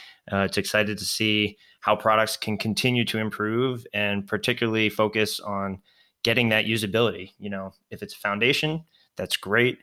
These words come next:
And I think a lot of companies have some catch up to do. So companies can share that knowledge and, and help get everyone up to that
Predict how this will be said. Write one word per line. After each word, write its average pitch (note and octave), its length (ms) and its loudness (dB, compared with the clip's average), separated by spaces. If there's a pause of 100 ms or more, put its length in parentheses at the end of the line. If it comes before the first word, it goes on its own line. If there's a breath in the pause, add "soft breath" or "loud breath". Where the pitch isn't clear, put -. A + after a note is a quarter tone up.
(180)
And G2+ 280 -2
I G2+ 60 2
think G#2 180 0
a G#2+ 40 4
lot G#2+ 140 4
of G#2+ 80 0
companies G#2+ 380 0
have G2+ 120 2
some G2 140 -6
catch A#2+ 240 0
up A#2+ 120 -2
to B2 100 -8
do. C3 240 4
So G2+ 480 0 (300 soft breath)
companies G#2+ 520 0
can G2 440 -4
share B2 280 4
that A2+ 160 2
knowledge A2 500 2
and, G2 380 -6
and G#2 100 -6
help G#2 260 0
get G#2+ 120 0
everyone G#2+ 260 2
up G#2 160 0
to - 100 -10
that G2+ 300 -2